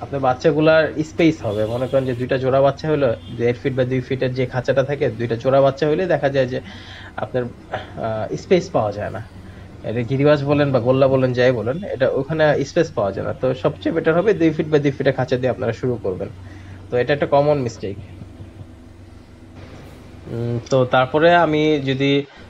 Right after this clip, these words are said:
আহ, আরেকটা common মিস্টেকের কথা বলি, যখন একটা নতুন ছেলে আসে এই মার্কেটে অথবা আপনার একটা নতুন একটা breeder যে commercially farming করতে যাচ্ছে,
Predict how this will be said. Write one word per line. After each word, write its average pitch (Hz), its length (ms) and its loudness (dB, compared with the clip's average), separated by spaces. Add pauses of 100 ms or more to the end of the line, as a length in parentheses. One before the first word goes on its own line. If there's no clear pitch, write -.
(120)
আহ, 110 440 0
আরেকটা 127 220 0
common 160 280 4
মিস্টেকের 151 440 2
কথা 120 240 -2
বলি, 113 260 -2 (160)
যখন 117 240 -2
একটা 139 120 -2
নতুন 135 300 0
ছেলে 135 280 2
আসে 131 300 2 (140)
এই 127 100 -2
মার্কেটে 113 500 -2
অথবা 117 540 2
আপনার 113 420 0 (420)
একটা 110 560 2
নতুন 120 260 -2
একটা 120 140 0
breeder 120 380 4 (360)
যে 113 160 0
commercially 127 440 0
farming 117 320 -2
করতে 117 220 -4
যাচ্ছে, 107 240 -4